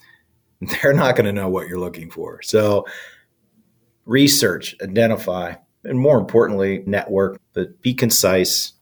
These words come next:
in your search. I wouldn't wanna cast a shadow on our industry's optimism, but we've been talking about the shortage for some time, it being a candidate-driven, a job seeker-driven market.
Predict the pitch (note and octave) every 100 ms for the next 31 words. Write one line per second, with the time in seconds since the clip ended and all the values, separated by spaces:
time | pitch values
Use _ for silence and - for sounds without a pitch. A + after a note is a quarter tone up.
0 | _ _ _ _ _ G2 F#2 F2 - F2
1 | F2 - - _ _ - - E3 D#3+ F3+
2 | F#3 C#3+ A#2 C#3+ C3 B2 A2 - A#2+ A2
3 | A2+ G#2 G2+ G2+ G2 F#2+ G#2 A2+ A2 G#2
4 | F#2+ F2+ F2+ F#2 F#2 F#2+ G2 G2 G#2+ A#2
5 | G#2+ G#2+ A#2+ A2 A#2+ G#2+ G2 G2 - -
6 | G2+ G2+ F#2+ - - - G2 F#2+ F#2+ F#2+
7 | F#2+ F2+ F2 G2+ G2 F#2+ F#2 F2 - G2+
8 | G2+ F#2+ - F#2+ F#2 F#2 F2 F2 F#2+ F#2
9 | F#2+ - G2+ G2 F#2+ F#2 F#2 F2+ F2 E2
10 | - - -